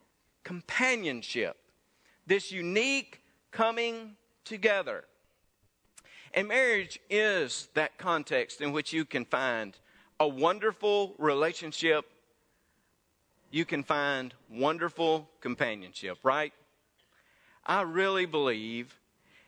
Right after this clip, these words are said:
that outside of our relationship with God,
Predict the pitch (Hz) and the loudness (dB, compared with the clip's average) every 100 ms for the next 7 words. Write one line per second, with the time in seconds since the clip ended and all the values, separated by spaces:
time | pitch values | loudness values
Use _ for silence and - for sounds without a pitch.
0 | _ - 151 147 156 180 - - 170 170 | _ -2 0 0 -4 -6 -6 -6 -2 0
1 | 165 147 151 160 147 139 147 147 135 - | 0 2 2 2 2 2 0 -2 -10 -2
2 | 143 135 139 127 113 101 95 98 | -2 -2 -6 0 2 2 -2 -6